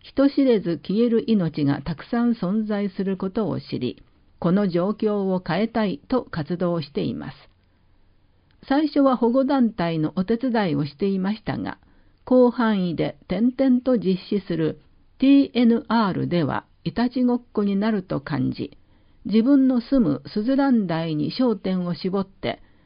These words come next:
保護猫活動を始めました。転機は自治会長さんとの出会い。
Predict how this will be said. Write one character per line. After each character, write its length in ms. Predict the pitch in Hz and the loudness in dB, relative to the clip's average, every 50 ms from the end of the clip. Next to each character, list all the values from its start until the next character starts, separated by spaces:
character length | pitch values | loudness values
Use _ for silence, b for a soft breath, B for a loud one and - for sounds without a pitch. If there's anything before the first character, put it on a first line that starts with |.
| _ _ | _ _
保 140 | - 202 208 | -4 0 4
護 120 | 226 247 | 4 4
猫 280 | 240 247 240 233 233 226 | 4 4 2 2 0 0
活 300 | - 233 220 220 214 196 | 0 -2 -2 -2 -2 -2
動 300 | 185 185 180 175 170 160 | -2 -2 -2 0 0 -2
を 120 | 156 - | -2 -4
始 340 | - - - - 139 135 147 | -4 -6 -6 -6 -4 -2 0
め 160 | 139 135 127 | 0 0 0
ま 160 | - 92 - | -2 -6 -8
し 140 | 135 - - _ | -10 -14 -16 _
た。 140 | - - - - _ _ _ _ _ _ _ _ _ _ _ _ _ _ _ _ _ | -18 -18 -18 -20 _ _ _ _ _ _ _ _ _ _ _ _ _ _ _ _ _
転 240 | - 311 349 330 247 | -2 0 2 2 2
機 160 | - - 190 | 2 2 0
は 180 | 175 160 - - - | 0 0 -2 -2 -2
自 140 | 165 202 | -2 0
治 120 | 202 294 285 | 2 0 2
会 260 | - 302 285 262 226 | 4 4 4 4 2
長 260 | - 226 208 202 196 | 2 0 0 0 0
さ 160 | 190 - 170 | -2 -2 -2
ん 140 | 170 170 170 | -2 -2 -2
と 160 | - - 254 | 0 0 2
の 180 | 226 175 139 - - | 2 2 0 -2 -4
出 240 | 135 - 131 127 127 | -4 -4 -2 -2 -4
会 140 | 127 - - | -6 -8 -12
い。 120 | - - | -18 -20